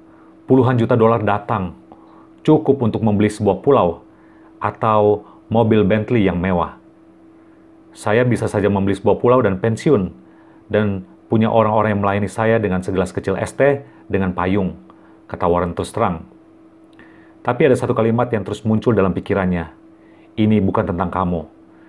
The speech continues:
"Saya tidak tahu seberapa sering saya akan diuji oleh kalimat itu," katanya kepada Piper jujur. Dia mengakui sering diuji sembilan sampai sepuluh kali sehari oleh itu.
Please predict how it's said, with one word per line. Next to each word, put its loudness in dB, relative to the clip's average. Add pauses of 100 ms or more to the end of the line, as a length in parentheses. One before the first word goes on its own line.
(200)
"Saya -4
tidak 2
tahu 2
seberapa 0
sering 2
saya -2
akan -2
diuji 0
oleh 2
kalimat 0
itu," -2 (480)
katanya -2
kepada 2
Piper -2
jujur. -2 (560)
Dia 4
mengakui 0
sering 0
diuji 2 (240)
sembilan 2
sampai -4
sepuluh -4
kali 0
sehari -2
oleh 0
itu. -4